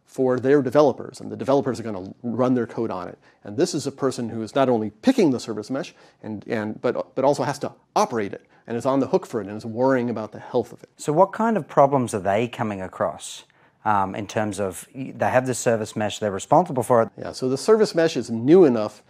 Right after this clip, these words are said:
Speaker 1: that it's still falling into the category of, "Oh, this is a new thing, and whenever something breaks, I'm gonna blame the service mesh."
Speaker 2: Right.
Speaker 1: So that's a lot of the motivation for us adding as much diagnostics as we can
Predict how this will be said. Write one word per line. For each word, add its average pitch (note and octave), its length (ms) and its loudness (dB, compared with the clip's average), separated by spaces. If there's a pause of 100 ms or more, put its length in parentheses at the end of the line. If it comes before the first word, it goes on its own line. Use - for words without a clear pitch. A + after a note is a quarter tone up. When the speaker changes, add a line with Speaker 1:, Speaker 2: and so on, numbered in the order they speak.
(180)
Speaker 1:
that G#2+ 140 -6
it's G#2 140 -8
still E3+ 240 2
falling D3+ 480 8
into B2+ 160 0
the B2 80 0
category A2+ 580 -4
of, G#2 180 -8 (280)
"Oh, A#2 120 0
this D3+ 160 4
is C3 120 -2
a B2 60 0
new C#3+ 220 6
thing, A2 340 0
and G#2 360 -6
whenever A#2+ 340 2
something D3+ 300 0
breaks, C3+ 300 0
I'm A#2 80 -2
gonna A2 100 -2
blame G#2+ 280 -6
the G2+ 60 -10
service F#2+ 320 -8
mesh." - 200 -20
Speaker 2:
Right. G2 200 -18 (140)
Speaker 1:
So - 180 -6
that's B2+ 300 -2
a C3 60 -2
lot D#3+ 240 6
of C#3 60 4
the C3+ 80 4
motivation C#3+ 800 6 (140)
for - 180 -8
us A2 120 -6
adding A#2 320 -2
as G2 100 -10
much A#2+ 220 -10
diagnostics G#2+ 680 -4
as - 120 -16
we A2+ 80 -8
can C#3 480 -2